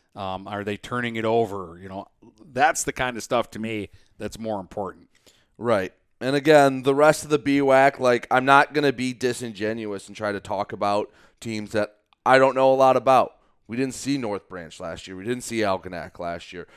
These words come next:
Speaker 2: We saw Almont
Speaker 1: Did,
Speaker 2: once.
Speaker 1: did Algonac even have a season? Like, what did they
Speaker 2: Oh,
Speaker 1: play?
Speaker 2: they,
Speaker 1: Four games or
Speaker 2: it
Speaker 1: something?
Speaker 2: was something. Uh, six. Uh, yeah, we saw Almont and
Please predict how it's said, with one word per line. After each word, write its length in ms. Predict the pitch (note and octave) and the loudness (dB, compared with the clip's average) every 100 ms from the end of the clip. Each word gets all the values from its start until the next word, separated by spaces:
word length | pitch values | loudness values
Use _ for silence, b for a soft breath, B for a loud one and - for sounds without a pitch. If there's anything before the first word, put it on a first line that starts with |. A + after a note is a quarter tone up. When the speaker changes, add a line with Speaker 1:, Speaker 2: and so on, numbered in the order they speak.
| b - | b -16
Speaker 2:
We 80 | |
saw 220 | A2 A2+ A2+ | -4 -2 0
Almont 480 | A#2+ B2 A#2+ G#2+ G#2+ A2 | 2 0 2 -2 -2 -6
Speaker 1:
Did, 80 | A2 | -6
Speaker 2:
once. 180 | G2+ F#2+ | -6 -6
Speaker 1:
did 120 | A#2 | -6
Algonac 520 | A2 B2+ B2+ B2 A2+ | -2 -2 -4 -8 -10
even 180 | G2 G#2+ | -10 -12
have 180 | F#2+ G2+ | -10 -10
a 40 | |
season? 400 | D#2+ - G2 G#2 | -10 -12 -14 -14
Like, 160 | F#2+ F2+ | -16 -4
what 100 | D3 | -2
did 120 | E3 | 0
they 80 | B2 | 2
Speaker 2:
Oh, 200 | B2+ A2+ | 4 4
Speaker 1:
play? 260 | G#2+ A2+ A#2 | 2 2 0
Speaker 2:
they, 100 | G#2 _ | -4 _
Speaker 1:
Four 400 | - - A2+ C#3 | -20 -8 -2 -2
games 440 | G2+ G2+ B2+ C#3 | -2 -6 -6 -4
or 60 | C#3 | 0
Speaker 2:
it 80 | C#3+ | 2
Speaker 1:
something? 80 | C#3+ | 2
Speaker 2:
was 100 | D3 | 0
something. 720 | D#3+ A2+ G2+ G#2+ G2 F2+ E2 _ _ _ | -2 -2 -2 -10 -10 -12 -20 _ _ _
Uh, 600 | - G2 G2 G2+ G2 G2 G2 F2 | -4 2 2 4 2 2 0 -8
six. 800 | - - - B2 A2 - - - _ _ _ _ _ | -12 -10 -4 -2 -4 -6 -14 -14 _ _ _ _ _
Uh, 440 | - A2 G#2+ G2+ F#2+ D#2+ _ _ _ - _ _ _ _ - | 0 2 4 4 0 -6 _ _ _ -20 _ _ _ _ -2
yeah, 220 | B2+ G#2 | 0 0
we 140 | G#2 | -2
saw 220 | G#2 B2 A#2 | -4 0 2
Almont 680 | C3 C3 C3+ C3 B2+ B2 - | 4 2 4 4 4 4 0
and 400 | A#2 A2+ G#2+ | -2 -2 -6